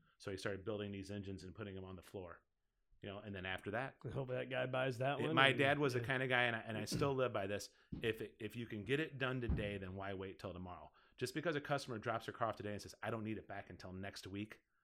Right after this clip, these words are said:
Speaker 1: that, that makes me nervous. Don't tell
Speaker 2: Yeah,
Speaker 1: me that.
Speaker 2: right.
Speaker 1: You know, I don't wanna hear that. I, I'm gonna get it. I want it done today.
Speaker 2: Yep.
Speaker 1: And my dad always was that kind of guy. "I don't care if he's not picking up today. It's gonna get done today."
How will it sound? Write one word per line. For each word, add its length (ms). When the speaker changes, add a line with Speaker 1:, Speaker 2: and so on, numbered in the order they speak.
Speaker 1:
that, 220
that 140
makes 200
me 80
nervous. 260
Don't 200
tell 120
Speaker 2:
Yeah, 60
Speaker 1:
me 100
that. 200
Speaker 2:
right. 220
Speaker 1:
You 80
know, 100
I 80
don't 120
wanna 120
hear 140
that. 140
I, 100
I'm 160
gonna 180
get 140
it. 80
I 60
want 160
it 120
done 160
today. 260
Speaker 2:
Yep. 140
Speaker 1:
And 120
my 140
dad 180
always 300
was 160
that 180
kind 140
of 80
guy. 100
"I 60
don't 160
care 120
if 80
he's 140
not 180
picking 220
up 80
today. 160
It's 120
gonna 160
get 160
done 140
today." 260